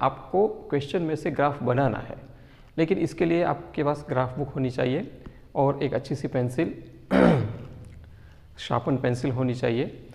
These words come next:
तो ये जो मैं वीडियो भेज रहा हूँ, जो, जो नाइन पॉइंट फ़ोर का, उसमें आप ग्राफ बुक में ही इस ग्राफ को ड्रॉ करना है। अब तक आपने जो भी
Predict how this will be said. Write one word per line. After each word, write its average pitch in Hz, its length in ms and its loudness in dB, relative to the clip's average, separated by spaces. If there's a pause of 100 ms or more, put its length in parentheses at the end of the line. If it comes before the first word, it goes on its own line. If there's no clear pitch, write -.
(340)
तो 165 200 4
ये 139 300 6
जो 180 180 4
मैं 175 280 2
वीडियो 156 260 4
भेज 147 180 6
रहा 147 120 2
हूँ, 151 300 -2
जो, 147 180 2
जो 143 100 -2
नाइन 131 200 0
पॉइंट 139 200 2
फ़ोर 127 220 2
का, 117 360 -4
उसमें 170 420 0
आप - 520 -6 (100)
ग्राफ 127 520 2
बुक 220 260 2
में 151 280 2
ही 160 80 4
इस - 480 -2 (100)
ग्राफ 135 300 0
को 147 80 2
ड्रॉ 123 200 4
करना - 280 -8
है। - 140 -14 (500)
अब - 180 -2
तक - 120 4
आपने 156 260 2
जो 156 160 2
भी 170 180 4